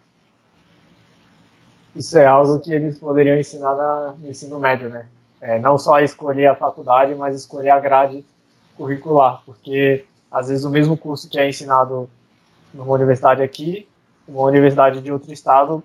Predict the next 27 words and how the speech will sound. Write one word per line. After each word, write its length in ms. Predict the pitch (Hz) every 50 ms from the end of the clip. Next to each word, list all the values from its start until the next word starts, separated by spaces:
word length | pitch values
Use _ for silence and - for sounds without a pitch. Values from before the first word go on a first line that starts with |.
| _ _ _ _ _ _
com 120 | - 147 143
o 40 |
mesmo 380 | 139 147 165 190 214 220 240 214
nome 240 | 185 190 208 202 202
de 100 | 190 190
curso, 400 | - - 180 196 196 - 220 196
vai 160 | 180 170 170
tá 100 | 170 175
dando 200 | 160 165 165 165
uma 100 | 165 160
grade 260 | 151 156 156 156 151
curricular 460 | - 170 156 151 - 170 160 147 139
totalmente 500 | 139 - 151 156 156 147 147 147 143 160
diferente, 560 | 143 143 139 - 170 151 143 147 160 165 180 170
e 60 | 156
aí 180 | 147 147 156
a 80 | 156 147
pessoa 560 | - 175 160 156 - - 160 170 165 165 - _ _ _ _ _ _ -
quer 240 | 175 170 196 247
se 120 | 269 277 233
formar 260 | - 208 190 185 180
naquela 340 | 175 175 - 190 175 170 165
área, 280 | 165 170 185 214 226 208
mas 220 | 202 196 190 180
a 80 | 196 185
trajetória 760 | - 190 190 190 175 190 180 - - 175 175 180 190 185 175
dela, 380 | 156 156 160 170 175 190 -